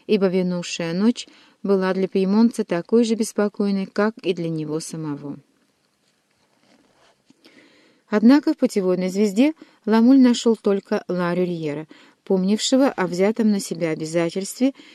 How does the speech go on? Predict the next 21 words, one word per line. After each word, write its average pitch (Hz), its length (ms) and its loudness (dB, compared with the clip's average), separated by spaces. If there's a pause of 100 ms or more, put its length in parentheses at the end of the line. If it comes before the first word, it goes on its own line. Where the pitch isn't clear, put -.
(220)
и 294 120 4
завтрак, 202 480 0
довольно 220 380 4
любезно 170 360 -4
предложенный 170 680 -4
ему 170 380 -6
трактирщиком, 233 840 -4 (600)
так 226 160 2
что - 180 -2
наш 208 240 0
герой, 214 280 4
несмотря 208 420 2
на 196 100 -4
снедавшую 180 640 -4
тревогу, 208 480 0
позавтракал 175 720 -4
с 190 60 -8
большим 156 440 -8
аппетитом. - 580 -14 (920)
Ублажив 240 420 4
желудок, 185 600 -4